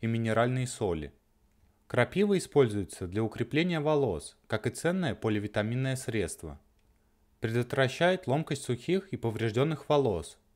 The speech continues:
способствует их росту, питает кожу головы, препятствует выпаданию, защищает их от неблагоприятных атмосферных воздействий.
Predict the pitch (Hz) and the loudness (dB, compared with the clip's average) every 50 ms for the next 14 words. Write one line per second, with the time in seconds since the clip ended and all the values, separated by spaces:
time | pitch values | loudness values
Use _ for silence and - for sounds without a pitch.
0 | _ - - - - 117 - - 160 170 - - - 147 127 - 143 135 - - | _ -20 -6 -2 0 0 0 2 0 0 0 -2 -2 -2 0 0 -2 0 0 2
1 | 127 117 101 90 - - - 85 76 - _ _ _ _ _ - 104 - 143 165 | 2 2 0 -2 -4 -8 -12 -14 -14 -14 _ _ _ _ _ -6 0 2 4 2
2 | - - - - 123 123 135 127 123 - 131 135 135 127 110 95 80 71 65 - | 2 2 0 0 0 0 -2 -2 0 2 4 4 4 4 2 0 -4 -6 -10 -14
3 | _ _ _ _ _ _ - - 107 - 135 151 165 - - 151 120 - 131 131 | _ _ _ _ _ _ -6 -6 -2 2 2 2 2 0 -2 -4 -2 -2 -2 2
4 | 139 160 147 117 107 98 92 87 87 85 78 71 - - _ _ _ _ _ _ | 2 2 2 2 2 0 0 -2 -4 -8 -10 -12 -14 -18 _ _ _ _ _ _
5 | _ _ _ _ - 104 104 120 117 131 120 - - 151 175 196 196 202 - 117 | _ _ _ _ -8 -4 -4 -2 -2 -2 -2 0 2 2 2 2 2 0 0 -2
6 | 98 - 104 101 - 123 120 107 117 120 113 120 117 - - 120 120 135 156 180 | 0 -2 -4 -6 -4 -4 -4 -2 -2 -2 -2 -2 -4 -2 -2 0 2 2 2 2
7 | - 165 123 - 107 - - 110 104 - - 127 147 - 156 143 - - 147 139 | 2 -2 -6 -6 -6 -6 -4 -4 -4 -2 -2 -2 -2 0 -2 -4 0 2 2 2
8 | 131 127 113 107 95 82 - - - 80 73 73 | 2 0 0 0 0 -2 -4 -8 -10 -10 -10 -12